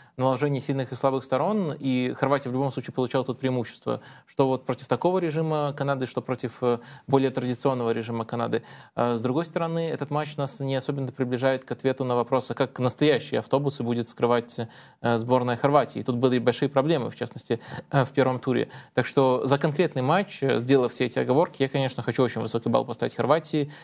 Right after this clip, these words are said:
Это перформанс, э, топовой сборной, топовой команды. Э, как минимум на один матч они нам напомнили, как это может, э, выглядеть в их исполнении. И изящно, и качественно, и красиво. Это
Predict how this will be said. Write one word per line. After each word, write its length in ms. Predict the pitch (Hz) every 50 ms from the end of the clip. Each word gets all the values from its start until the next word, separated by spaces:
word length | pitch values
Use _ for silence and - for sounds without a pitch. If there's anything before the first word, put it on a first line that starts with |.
| - -
Это 160 | - 123 -
перформанс, 680 | - - 139 131 - 139 131 127 120 113 - - - -
э, 100 | 120 117
топовой 400 | - - 139 - - 117 117 117
сборной, 400 | 113 127 139 165 180 175 175 151
топовой 320 | 143 120 110 113 113 110
команды. 580 | 113 - 113 127 151 160 156 151 156 147 143 147 - - - - - -
Э, 440 | - 117 113 113 113 113 117 113 110
как 160 | - 127 120 151
минимум 180 | 147 139 127
на 80 | 123 127
один 160 | 123 127 123
матч 200 | 123 117 117 -
они 100 | 120 117
нам 180 | 113 117 113 113
напомнили, 460 | 117 117 - 156 147 135 120 113 113
как 240 | - 135 120 110 -
это 120 | 113 -
может, 360 | 117 113 113 110 110 - -
э, 80 | 113 117
выглядеть 400 | 113 139 156 170 160 156 147 143
в 80 | 139
их 100 | 131 117
исполнении. 680 | 143 - - - 123 127 127 123 123 123 120 120 113 - - - - _ -
И 160 | 127 123 120
изящно, 420 | 113 113 147 165 160 - - 131
и 40 | 117
качественно, 520 | 117 139 151 147 147 - - - 123 120 120
и 140 | - 117 123
красиво. 640 | - 120 117 110 - - 160 165 160 151 135 123 - - - - -
Это 420 | - 143 143 143 - 139 135 131